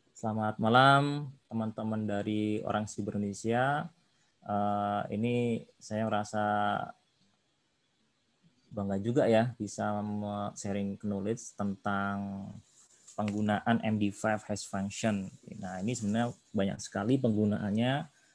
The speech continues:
walaupun apa, eh, sudah di-break, ternyata sampai sekarang pun itu masih banyak menggunakan M D five ini. Nah, di sini nanti akan saya, eh, berikan simulasi, eh,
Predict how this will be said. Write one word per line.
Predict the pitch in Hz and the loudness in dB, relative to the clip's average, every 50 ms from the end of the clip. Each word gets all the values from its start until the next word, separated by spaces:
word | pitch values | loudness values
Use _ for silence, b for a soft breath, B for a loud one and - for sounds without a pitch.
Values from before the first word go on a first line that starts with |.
| _ _ - | _ _ -6
walaupun | 101 101 101 101 101 - - 107 104 104 104 104 104 104 104 107 107 107 107 107 107 104 104 104 104 - - - - _ _ _ _ - - _ _ _ _ - | -2 0 0 0 -2 -2 0 2 4 4 4 4 4 4 4 4 4 2 2 2 0 0 0 -2 -2 -4 -6 -10 -12 _ _ _ _ -20 -20 _ _ _ _ -8
apa, | 98 - 110 123 151 165 175 - - - - _ - | -2 0 2 2 4 2 2 -2 -4 -10 -16 _ -18
eh, | - - - 107 104 104 104 104 104 104 101 101 101 - - - - - - - - - | -10 -4 -2 0 0 2 2 2 2 2 2 0 0 -2 -4 -6 -10 -14 -20 -20 -18 -12
sudah | - - 117 104 104 110 113 107 - - - _ - | -4 -2 0 0 4 6 6 6 6 4 -6 _ 4
di-break, | 120 117 104 98 - - - 113 107 107 120 - - - _ - | 6 6 6 4 0 0 6 8 10 10 10 8 6 -2 _ -2
ternyata | 110 110 113 110 107 107 104 - 147 | 0 2 4 4 4 4 4 2 2
sampai | 156 - 113 107 110 - 127 | 2 2 0 0 0 -2 -4
sekarang | - - 110 - 104 107 104 104 104 | -6 -10 -6 -2 0 0 0 0 -2
pun | - 113 113 104 | -2 -2 -2 -2
itu | - 151 135 | -2 -4 -4
masih | 123 - 107 | -4 -4 -4
banyak | 98 101 107 120 123 | -2 0 0 0 0
menggunakan | 113 104 104 104 98 98 95 95 - 120 117 - 104 | 0 0 0 0 0 0 -2 -2 -2 -4 -4 -2 -2
M | 101 | -4
D | 98 98 | -4 -4
five | - - 98 - - | -4 -6 -6 -6 -4
ini. | 101 98 98 95 92 92 95 - _ _ _ _ _ _ _ - | -4 -2 -2 -2 -2 -4 -6 -10 _ _ _ _ _ _ _ -12
Nah, | - - - | -10 -8 -8
di | 98 | -4
sini | - 107 117 127 | 0 2 2 4
nanti | 123 110 110 113 120 139 143 - - - | 4 2 2 2 2 2 2 2 0 -2
akan | - 107 104 - - 107 104 104 104 - | -4 -4 -4 -2 -2 0 0 0 0 -2
saya, | - - 104 101 98 98 101 98 98 98 95 95 95 95 92 92 95 - - - _ _ _ _ _ _ _ _ _ _ _ _ - | -4 -2 -2 0 0 0 0 0 -2 -2 -2 -4 -4 -6 -8 -8 -10 -12 -14 -18 _ _ _ _ _ _ _ _ _ _ _ _ -10
eh, | - 104 98 95 95 95 92 92 95 _ | -6 -4 -4 -2 -2 -4 -6 -6 -8 _
berikan | - 98 98 - - 98 101 107 | -6 -6 -6 -6 -4 -4 -6 -4
simulasi, | - - 107 110 107 107 104 98 95 95 - - 110 110 131 160 170 175 - _ _ _ _ _ _ _ _ _ - - | -4 -2 0 2 2 2 2 2 0 -4 -4 -2 0 0 0 0 -4 -6 -10 _ _ _ _ _ _ _ _ _ -20 -16
eh, | - 95 98 | -12 -12 -12